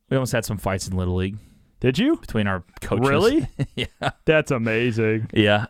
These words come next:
Speaker 1: there was some shit going on where, uh, the kid was stealing from first to second, comes in and he spiked our guy, like, in the chest, like,
Speaker 2: Mm-hmm.
Speaker 1: spikes up, hit him pretty hard.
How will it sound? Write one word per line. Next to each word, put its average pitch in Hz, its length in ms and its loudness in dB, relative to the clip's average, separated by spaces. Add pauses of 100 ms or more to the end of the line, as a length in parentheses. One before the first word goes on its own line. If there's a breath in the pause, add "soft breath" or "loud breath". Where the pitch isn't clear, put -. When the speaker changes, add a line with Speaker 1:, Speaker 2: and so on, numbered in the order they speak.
Speaker 1:
there 110 160 2
was 107 100 -2
some 107 120 -2
shit 107 260 -2
going 104 240 2
on 104 180 2
where, 98 220 2
uh, 98 160 2
the 107 80 -2
kid 135 340 2
was 113 220 -2 (140)
stealing 127 380 2
from 110 160 -4
first 117 300 0
to 107 60 -4
second, 110 420 -2 (640 soft breath)
comes 123 280 -2
in 120 200 0
and 101 100 2
he 95 100 0
spiked 113 400 0
our 110 100 0
guy, 110 280 2
like, 98 180 -2 (100)
in 107 100 0
the 92 40 -2
chest, - 520 -4
like, 143 180 0
Speaker 2:
Mm-hmm. 139 100 0
Speaker 1:
spikes 107 280 -2
up, 107 180 2
hit 101 100 -2
him 101 80 -2
pretty 104 200 -2
hard. 101 300 -2